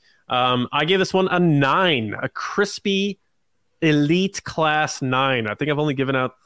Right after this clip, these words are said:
three or so nines out of the whole Disney Plus run so far, nine or above. Um, maybe four, but a great episode for a lot of obvious reasons that we're gonna get into. So I'm not gonna dive into too much of them now.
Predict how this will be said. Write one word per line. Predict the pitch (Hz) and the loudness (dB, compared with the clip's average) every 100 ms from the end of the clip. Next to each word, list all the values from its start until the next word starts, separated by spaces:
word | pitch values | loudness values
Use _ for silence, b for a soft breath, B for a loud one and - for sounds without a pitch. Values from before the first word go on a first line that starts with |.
| - | -8
three | 123 147 160 | -4 -2 0
or | 156 | -2
so | - 143 | -2 -2
nines | 131 127 139 147 139 | 0 0 0 0 0
out | 120 | -2
of | 113 | -4
the | 110 | -4
whole | 127 | -2
Disney | 127 123 123 123 | -2 -4 -4 -6
Plus | - 123 107 | -4 -4 -4
run | 113 123 | -4 -2
so | 135 156 | -2 -2
far, | 151 156 156 156 | -2 0 0 -2
nine | 131 127 | -2 0
or | 123 | 2
above. | 120 127 151 156 _ _ _ B B B B B | 2 0 -2 -4 _ _ _ B B B B B
Um, | 117 113 110 110 | -2 -2 -2 -2
maybe | 143 135 | -2 -2
four, | - 110 107 104 | -4 -2 -2 -2
but | 117 110 - b b | 0 0 -2 b b
a | 104 104 | -2 -2
great | - 123 139 143 | 0 0 2 0
episode | 139 131 120 - 127 120 117 | -2 -2 -4 0 2 2 0
for | - 117 110 | -2 -2 0
a | |
lot | 110 113 | 0 -2
of | 107 | -2
obvious | 120 110 113 - | -2 -2 -4 -4
reasons | 117 110 | -4 -2
that | 113 | -2
we're | 113 | -2
gonna | 110 | -4
get | 104 110 | -2 -4
into. | 117 147 | 0 -2
So | 127 113 | 0 -2
I'm | |
not | 113 | -2
gonna | 117 107 | -2 -6
dive | 101 117 117 113 | -2 0 2 0
into | 110 110 | -4 -6
too | 127 | -4
much | 117 - | -4 -4
of | 104 | -8
them | 104 | -4
now. | 110 123 135 139 | -2 0 0 -2